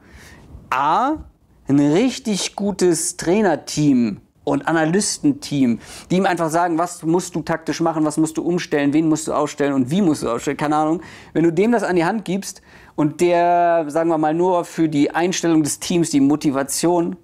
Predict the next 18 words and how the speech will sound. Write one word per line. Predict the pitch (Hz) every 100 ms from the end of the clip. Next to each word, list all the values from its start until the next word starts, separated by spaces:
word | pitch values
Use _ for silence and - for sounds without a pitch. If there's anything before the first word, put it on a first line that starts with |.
| -
das | 123 -
Training | - 156 185 170
zu, | - 165 156 - - - - - - - -
ähm, | 131 131 127 -
ja, | 139 131 117
ähm, | 127 123 117 - _
verantwortlich | - 156 175 170 147 135
ist, | 156 - - _ - - _ - -
dann | 131
glaube | 107 104 151
ich, | 185
werden | 151 175 165
die | 170
mit | 165
Fronzek | - 139 175 170
am | 156
besten | 147 - -
abschneiden. | 160 - 262 - 80